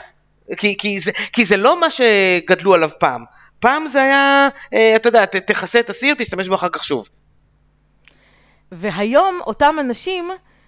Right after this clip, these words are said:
Speaker 2: ממלאים את המחלקות הפנימיות בבתי החולים.
Speaker 1: נכון.
Speaker 2: <laughs> לא, אבל מה שאני אומרת זה שבקבוק שמן, ורוב הזמן זה גם נמצא במב-, נמצא במבצעים,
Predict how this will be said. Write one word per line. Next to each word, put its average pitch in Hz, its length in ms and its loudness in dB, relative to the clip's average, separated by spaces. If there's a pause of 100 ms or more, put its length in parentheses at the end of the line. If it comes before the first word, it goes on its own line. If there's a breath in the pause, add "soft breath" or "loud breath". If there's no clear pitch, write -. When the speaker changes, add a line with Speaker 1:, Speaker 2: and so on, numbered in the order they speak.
(120)
Speaker 2:
ממלאים 240 460 -4
את 320 100 -6
המחלקות 262 460 -4
הפנימיות 247 440 -8
בבתי 202 280 -10
החולים. 185 360 -10 (400)
Speaker 1:
נכון. 208 220 -10 (720)
Speaker 2:
<laughs> 247 720 -18
לא, 185 160 -2
אבל 165 180 -8
מה 214 120 -6
שאני 233 200 -8
אומרת 214 460 -6
זה 180 140 -12
שבקבוק 170 640 -12
שמן, 247 320 -6 (640 soft breath)
ורוב 202 380 -6
הזמן 226 180 -4
זה 196 100 -6
גם 202 120 -6
נמצא 185 200 -10
במב-, 208 320 -8
נמצא 185 340 -6
במבצעים, 226 560 -8